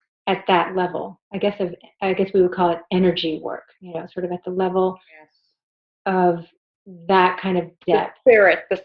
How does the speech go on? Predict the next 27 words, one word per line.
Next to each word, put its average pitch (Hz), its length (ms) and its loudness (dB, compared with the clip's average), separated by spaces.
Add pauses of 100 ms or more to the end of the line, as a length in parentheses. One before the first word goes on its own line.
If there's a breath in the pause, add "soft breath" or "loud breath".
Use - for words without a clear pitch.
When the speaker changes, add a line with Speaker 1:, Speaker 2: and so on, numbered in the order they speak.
Speaker 2:
soul 202 420 4
starts 165 360 -4
to - 80 -12
get 156 260 -2
healed 165 340 -4
at 151 120 -10
that 151 140 -8 (180)
point. 175 440 -4
Speaker 1:
Yes. 170 300 0 (400)
Speaker 2:
And 185 100 2
you 165 80 2
Speaker 1:
Yes. 185 80 -2
Speaker 2:
can 180 160 -20
then 180 240 -4
start 170 240 -2
to - 60 -20
completely 170 500 -6
let 160 240 -6
go. 170 380 2 (460 soft breath)
Um, 175 280 4
you 196 320 -10 (180)
talk 269 260 0
about 180 840 4 (180)
how 185 600 2
people 190 260 -4
like 175 260 0
us 175 180 2